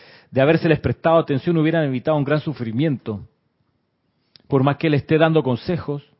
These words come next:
mm, no significa que la gente le va a hacer caso y va a tomarlos." Ese es un ejemplo clarísimo, el de la Revolución Francesa, y ahí con Napoleón él estuvo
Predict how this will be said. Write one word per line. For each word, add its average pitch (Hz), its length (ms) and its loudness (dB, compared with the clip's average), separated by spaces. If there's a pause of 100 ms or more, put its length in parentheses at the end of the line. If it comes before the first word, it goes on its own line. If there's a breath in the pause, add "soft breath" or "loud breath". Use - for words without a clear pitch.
(440)
mm, 113 540 -4 (640 soft breath)
no 123 60 -8
significa 143 400 2
que 139 80 0
la 135 100 2
gente 143 260 -2
le 123 120 2
va 127 80 2
a 120 40 -2
hacer 127 260 -4
caso 139 320 -6
y 117 100 -8
va 120 100 0
a 117 60 -4
tomarlos." 120 540 -4 (3000 soft breath)
Ese 147 300 2
es 139 60 4
un 131 140 2
ejemplo 131 380 0
clarísimo, 127 680 -2
el 123 120 -2
de 117 100 -2
la 120 100 2
Revolución 120 500 -4
Francesa, 147 680 -4
y 139 140 0
ahí 156 260 0
con 147 440 0
Napoleón 131 640 0
él 135 120 -2
estuvo 165 680 0